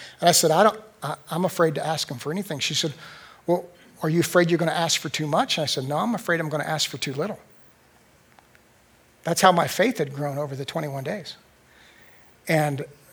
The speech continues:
Dean and Kathy Myers, it's a name I would hope that you would remember. Dean and Kathy Myers, because they gave Gateway Church the first fifty thousand dollars to plant on that twenty-first day.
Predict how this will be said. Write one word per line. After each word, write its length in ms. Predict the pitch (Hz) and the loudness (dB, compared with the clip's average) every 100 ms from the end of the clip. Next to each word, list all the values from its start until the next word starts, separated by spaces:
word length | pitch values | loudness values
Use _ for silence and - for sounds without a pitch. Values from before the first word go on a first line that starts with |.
| - - - - 160 | -20 -20 -20 -18 -6
Dean 240 | 135 220 | 2 6
and 140 | 254 - | 6 6
Kathy 320 | 202 202 208 | 6 6 4
Myers, 480 | 175 143 120 127 - | 4 4 2 -8 -8
it's 140 | 147 | -4
a 40 | 160 | -2
name 380 | 170 190 196 | 0 0 0
I 60 | 196 | -2
would 180 | 160 160 | -4 -2
hope 220 | 180 170 | -2 -2
that 180 | 156 - | -6 -6
you 100 | 165 | -4
would 100 | 151 | -2
remember. 440 | 147 135 123 131 - _ _ _ _ _ | -4 -4 -8 -14 -18 _ _ _ _ _
Dean 220 | 202 220 | -2 2
and 100 | 220 | 2
Kathy 300 | 185 175 160 | 4 4 2
Myers, 500 | 156 131 127 147 - - _ _ _ _ _ - - _ | -4 -6 -10 -12 -14 -16 _ _ _ _ _ -20 -20 _
because 300 | 143 165 147 | 0 2 4
they 140 | 170 | 2
gave 240 | 196 214 185 | 2 0 2
Gateway 320 | 190 202 175 | 0 2 0
Church 360 | - 170 151 - | 2 2 0 -2
the 80 | |
first 300 | - 165 151 | -4 -4 -4
fifty 320 | - 185 - 190 | -4 -8 -6 -2
thousand 360 | 196 196 185 | 0 0 -2
dollars 460 | 185 226 156 - - _ _ _ _ _ - | -2 -2 -4 -10 -16 _ _ _ _ _ -10
to 80 | 156 | -6
plant 360 | - 208 - - - _ _ _ _ | -2 -2 -4 -10 -20 _ _ _ _
on 60 | 160 | -4
that 140 | 151 | -2
twenty-first 520 | - 170 160 165 - - | -2 -4 -2 -4 -4 -4
day. 260 | - - | -4 -6